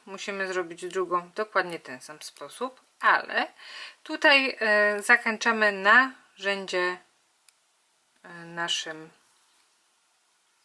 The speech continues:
szóstym, czyli mamy jeden, dwa, trzy, cztery, pięć, sześć rzędów. Teraz zaczniemy siódmy, gdzie mamy drugie powtórzenie,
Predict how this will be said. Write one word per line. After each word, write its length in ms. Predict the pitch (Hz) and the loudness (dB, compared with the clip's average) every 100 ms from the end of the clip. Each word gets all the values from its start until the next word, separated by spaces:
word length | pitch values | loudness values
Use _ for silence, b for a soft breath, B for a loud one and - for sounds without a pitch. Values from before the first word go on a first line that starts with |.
| _ _ _ - _ _ _ _ _ | _ _ _ -16 _ _ _ _ _
szóstym, 680 | - - 170 - - 127 143 - | -16 -12 -10 -12 -16 -20 -20 -18
czyli 180 | 165 160 | -16 -10
mamy 240 | 139 131 | -10 -8
jeden, 400 | 202 214 190 170 | -8 -6 -8 -12
dwa, 260 | - 165 160 | -6 -4 -4
trzy, 420 | - - 170 147 _ | -6 -10 -10 -12 _
cztery, 500 | - - 165 156 151 | -14 -10 -10 -8 -10
pięć, 420 | - 156 143 135 | -18 -18 -16 -10
sześć 320 | - 196 185 | -6 -4 -4
rzędów. 520 | 165 143 120 - 185 - B B B B - | -6 -8 -10 -14 -16 -16 B B B B 0
Teraz 360 | 220 220 214 | 6 6 6
zaczniemy 680 | 202 196 - 202 196 190 190 | 2 0 0 -6 -2 0 0
siódmy, 520 | - - 214 170 165 190 | -2 -4 -4 -4 -8 -10
gdzie 220 | - 180 | -10 -4
mamy 280 | 175 170 165 | -2 -2 -6
drugie 380 | 180 196 190 | -6 -4 -2
powtórzenie, 840 | 185 - - 170 170 175 170 170 | -4 -8 -16 -8 -4 -4 -4 -6